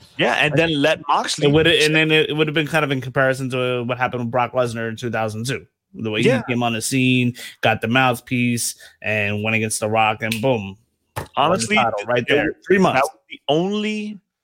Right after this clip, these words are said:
Speaker 1: logical thing they could have done in this situation
Speaker 2: Yeah.
Speaker 1: was have Moxley lose. Because
Speaker 2: Yeah.
Speaker 1: then
Speaker 2: Up until last week, I thought that Brian Cage was gonna be, uh, the guy to beat him, and then they, and then Taz has to come out with his F T W belt. I'm like, "Oh, this
Speaker 1: I
Speaker 2: is"
Speaker 1: didn't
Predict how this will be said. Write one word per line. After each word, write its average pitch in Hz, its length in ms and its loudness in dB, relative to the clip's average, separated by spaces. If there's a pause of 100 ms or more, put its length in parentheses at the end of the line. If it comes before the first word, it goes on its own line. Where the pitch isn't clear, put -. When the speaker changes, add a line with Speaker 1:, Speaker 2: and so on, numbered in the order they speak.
(160)
Speaker 1:
logical 147 580 0
thing 156 200 0
they 113 100 2
could 131 180 -4
have 113 140 -10
done 120 240 2
in 104 120 -2
this 113 140 0
situation 135 640 0 (240)
Speaker 2:
Yeah. 107 180 -6
Speaker 1:
was 110 380 0
have 123 260 2
Moxley 117 400 0
lose. - 520 -8 (180)
Because 120 260 -2
Speaker 2:
Yeah. 135 140 2
Speaker 1:
then 135 240 -4 (300)
Speaker 2:
Up 151 140 2
until 160 240 4
last 160 300 2
week, 156 100 -2
I 143 80 2
thought 131 300 -2
that 123 180 -4
Brian 123 240 -4
Cage 117 200 -6
was 110 100 -10
gonna 117 240 -6
be, 110 400 -2
uh, 107 200 -2
the 110 140 -4
guy 107 200 0
to 104 60 -4
beat 107 220 -4
him, 107 140 -6
and 107 160 -4
then 110 180 -2
they, 107 460 -2
and 101 180 -6
then 104 140 -4
Taz 107 500 0
has 113 240 -4
to 117 80 -8
come 113 180 -6
out 101 120 -2
with 95 80 -2
his 107 100 -4
F 98 160 -10
T 101 140 -10
W 95 260 -4
belt. 90 200 -4
I'm 87 60 -12
like, 90 160 -8
"Oh, 95 260 -4 (380)
this 104 160 -4
Speaker 1:
I 143 100 4
Speaker 2:
is" 139 40 -2
Speaker 1:
didn't 190 460 0